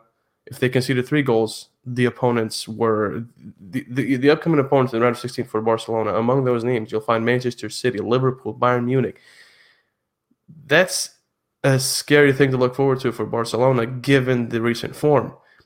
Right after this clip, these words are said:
And you gotta think, if they're playing like this against Juventus, where they just simply cannot seem to get into the game until it's a bit too late, you, what's gonna happen if they face an on-, an informed Bayern or an informed Manchester City or Chelsea?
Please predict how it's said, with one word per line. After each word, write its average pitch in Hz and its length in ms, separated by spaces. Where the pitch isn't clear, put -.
And 123 380
you 135 160
gotta 160 300
think, 143 260
if 123 100
they're 131 140
playing 160 280
like 120 180
this 127 160
against 117 260
Juventus, 120 480
where 117 120
they 120 100
just 120 240
simply 120 280
cannot 117 460
seem 131 160
to 127 100
get 123 140
into 120 140
the 113 100
game 135 240
until 113 600
it's 131 160
a 123 40
bit 127 200
too 123 120
late, 131 420
you, - 580
what's 135 260
gonna 143 160
happen 143 260
if 131 100
they 131 100
face 135 360
an 131 140
on-, 135 320
an 127 120
informed 135 400
Bayern 139 300
or - 160
an 113 100
informed 123 500
Manchester 127 360
City 143 260
or - 100
Chelsea? - 520